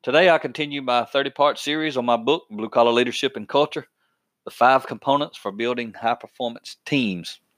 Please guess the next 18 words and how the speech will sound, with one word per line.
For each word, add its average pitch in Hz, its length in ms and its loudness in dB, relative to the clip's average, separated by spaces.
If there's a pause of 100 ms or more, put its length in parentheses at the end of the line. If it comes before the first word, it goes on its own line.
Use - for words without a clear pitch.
(1300)
So 113 160 0
again, 143 400 2 (1500)
this 113 160 -4
book's 135 300 0
based 131 320 2
on 127 240 2 (140)
what 123 100 4
I 120 60 6
shared 135 320 2
with 131 120 0
you 127 140 2
in, 113 160 -6 (800)
uh, 98 100 -2
chapter 117 400 -2
six, - 440 -2
the - 100 -14
transformation 127 680 -2
equation. 151 480 0